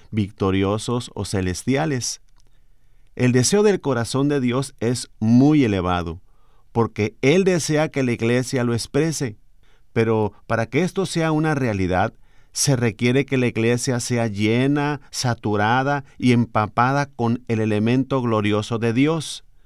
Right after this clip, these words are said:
De esta manera, Dios podrá ser manifestado por medio de la iglesia. El problema radica en que la palabra espiritualidad tiene significados diferentes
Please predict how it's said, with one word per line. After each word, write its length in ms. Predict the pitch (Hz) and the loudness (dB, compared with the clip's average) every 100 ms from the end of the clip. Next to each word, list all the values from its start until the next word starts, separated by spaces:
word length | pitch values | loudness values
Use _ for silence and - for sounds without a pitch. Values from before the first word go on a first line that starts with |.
| - - - | -20 -20 -8
De 180 | 90 107 | -2 -2
esta 240 | 135 151 | 0 0
manera, 480 | 151 147 151 151 143 - - | 0 2 0 -2 -4 -12 -18
Dios 520 | - 98 104 117 131 - | -4 0 2 2 -2 -4
podrá 360 | 135 117 123 | -2 0 -2
ser 260 | 120 127 127 | -2 -4 -2
manifestado 840 | 135 127 123 117 - 117 120 135 - - - | 0 -2 -2 -6 -2 0 0 -4 -6 -16 -4
por 200 | 98 92 | -2 0
medio 440 | 92 92 98 104 | 0 0 0 -2
de 100 | 107 | -2
la 80 | 110 | -4
iglesia. 640 | 107 120 135 135 113 113 - - - - - - - | -2 -2 -4 -6 -8 -10 -18 -20 -20 -20 -20 -8 0
El 160 | 110 | 0
problema 460 | - 101 127 208 180 | 0 0 2 0 2
radica 540 | 131 117 160 - 151 - - | 0 0 0 -2 -4 -8 -4
en 200 | 117 113 | -2 0
que 120 | 113 101 | 0 0
la 120 | 95 | 0
palabra 520 | 95 101 139 143 - | 0 2 2 2 -2
espiritualidad 1200 | - 101 - - 101 92 90 151 160 135 110 120 - - - - - | 0 0 -2 -2 0 0 0 0 2 2 2 0 -4 -18 -20 -20 -4
tiene 220 | 117 113 | 0 2
significados 800 | 120 131 110 101 101 107 107 117 | 2 2 0 -2 -4 -2 -2 -2
diferentes 720 | 127 120 110 107 113 120 123 | -4 -2 0 0 0 -2 -6